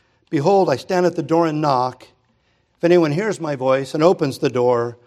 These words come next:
I will come into him and dine with him and he with me." Probably the most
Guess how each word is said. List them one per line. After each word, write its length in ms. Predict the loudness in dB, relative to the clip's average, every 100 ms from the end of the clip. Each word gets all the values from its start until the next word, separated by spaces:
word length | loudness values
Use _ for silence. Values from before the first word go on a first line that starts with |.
| _ -8
I 80 | -4
will 120 | -4
come 180 | -2 -2
into 260 | 0 -2
him 240 | -4 -4 -6
and 120 | -2
dine 300 | 2 2 0
with 140 | -4
him 200 | -6 -8
and 120 | -8 -6
he 320 | -6 -4 -4
with 240 | -6 -10
me." 200 | -10 -10
Probably 300 | -2 -2 0
the 100 | -2
most 300 | -2 -2 -6